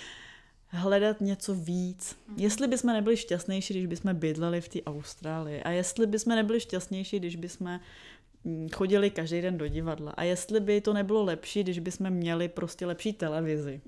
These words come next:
Speaker 2: Mhm.
Speaker 1: No, jako jasně. Pořád jako ten chtíč a ta honba za něčím lepším jako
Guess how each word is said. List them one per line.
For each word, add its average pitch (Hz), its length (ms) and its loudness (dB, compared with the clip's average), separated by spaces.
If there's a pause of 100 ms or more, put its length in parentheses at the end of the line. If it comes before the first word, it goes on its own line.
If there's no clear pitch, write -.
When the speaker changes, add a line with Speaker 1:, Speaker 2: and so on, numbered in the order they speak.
(140)
Speaker 2:
Mhm. 220 280 -12 (880)
Speaker 1:
No, 208 300 0 (280)
jako 208 800 0 (200)
jasně. 160 540 -4 (580)
Pořád 196 540 6 (420)
jako 185 260 0
ten 202 220 4
chtíč 180 520 -4
a - 40 -6
ta 196 120 -2
honba 170 480 0
za 185 140 2
něčím 170 440 -2
lepším 190 720 -4
jako 160 600 -8